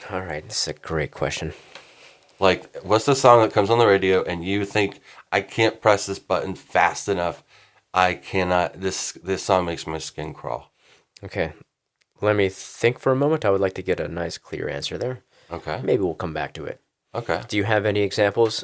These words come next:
Speaker 1: that, that you have to fight through?
Speaker 2: Basically anything by Blondie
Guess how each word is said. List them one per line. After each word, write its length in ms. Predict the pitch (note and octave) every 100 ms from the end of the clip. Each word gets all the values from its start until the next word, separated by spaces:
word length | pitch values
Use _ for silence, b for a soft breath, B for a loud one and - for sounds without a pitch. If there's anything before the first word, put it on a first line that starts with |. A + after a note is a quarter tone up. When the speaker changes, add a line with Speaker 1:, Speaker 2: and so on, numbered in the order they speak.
| _ _ _ _ -
Speaker 1:
that, 480 | F#2 F2 - - G#2+
that 160 | -
you 80 | G2
have 80 | F2
to 80 | E2+
fight 260 | - F#2
through? 220 | - A2 A2+ _ _ _ _ _ A2+
Speaker 2:
Basically 460 | A2+ A#2 A#2+ G#2
anything 440 | G2 G2 G2 G2 E2+
by 100 | E2
Blondie 640 | D2+ E2+ E2 D#2+ D2+ C#2+